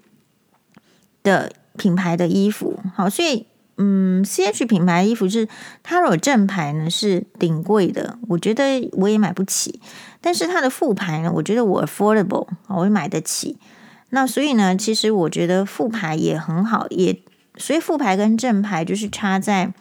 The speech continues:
场合嘛，然后还有就是，呃，可能设计上的精神是会一致的。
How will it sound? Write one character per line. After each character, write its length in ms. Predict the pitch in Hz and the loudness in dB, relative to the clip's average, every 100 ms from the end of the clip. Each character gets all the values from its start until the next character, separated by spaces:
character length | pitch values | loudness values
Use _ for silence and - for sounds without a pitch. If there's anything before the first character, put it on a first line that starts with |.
| _ _ _ _ _ _ _ _ _ _ | _ _ _ _ _ _ _ _ _ _
场 340 | - 190 160 160 | -4 -2 -2 -2
合 280 | - 165 | 0 2
嘛， 280 | 190 190 - - - _ - | 4 2 0 -8 -20 _ -4
然 160 | 180 | 0
后 60 | 214 | 0
还 180 | 233 202 | 2 2
有 180 | 208 170 | 2 2
就 140 | 185 | -2
是， 500 | 196 190 180 170 - - - | -2 0 0 0 -4 -8 -10
呃， 580 | 269 165 175 - - - - - 294 - | -4 -2 -2 -4 -6 -10 -14 -20 -20 -10
可 160 | - | -6
能 120 | 180 185 | -2 -2
设 300 | - 294 226 | 0 2 2
计 220 | 247 220 | 0 0
上 200 | 254 214 | 2 2
的 120 | 175 | 0
精 320 | - 202 214 | 0 2 2
神 260 | 214 160 165 | 0 -2 -4
是 160 | 226 | -4
会 220 | 214 240 - | -2 -2 0
一 160 | 175 | -2
致 340 | 170 - 233 185 | -4 -2 -2 -2
的。 180 | - | -6